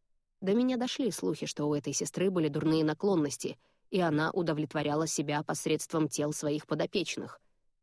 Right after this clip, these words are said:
Но у меня нет тому доказательств. Вы когда-нибудь слышали подобные жалобы? Нет. Слухи легко разносятся в подобных заведениях, и эта сестра может быть совершенно безвинна.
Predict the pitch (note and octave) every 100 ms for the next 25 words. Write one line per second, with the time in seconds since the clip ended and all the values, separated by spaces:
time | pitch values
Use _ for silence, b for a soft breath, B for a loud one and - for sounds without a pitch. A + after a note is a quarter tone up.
0 | _ F#3+ F3 D3+ D#3 D#3 D3+ D3 D3 D3
1 | D3 D3 C#3+ C3+ C3+ - - - - _
2 | _ _ _ E3 E3 D3+ D3 C#3+ D3 F3
3 | A#3+ C4+ F#3+ D3 D3 D3+ D3+ C#3+ C#3+ C3+
4 | C3 B2+ - _ _ _ _ _ _ _
5 | _ _ - A3 G#3+ - - _ _ _
6 | _ _ _ _ _ _ _ - - -
7 | F#3 E3+ - B2+ D#3 D#3 D#3 - D3 -
8 | D3+ D3+ D3 C#3+ D3 D3 D3+ C#3+ D3 -
9 | _ _ _ _ - C3+ B2+ G3+ E3+ -
10 | E3 G#3+ F#3 F3 G3+ G3 G#3 - - -
11 | E3 C#3+ - C#3+ D#3 E3+ D3+ C#3 C#3+ C#3+
12 | C3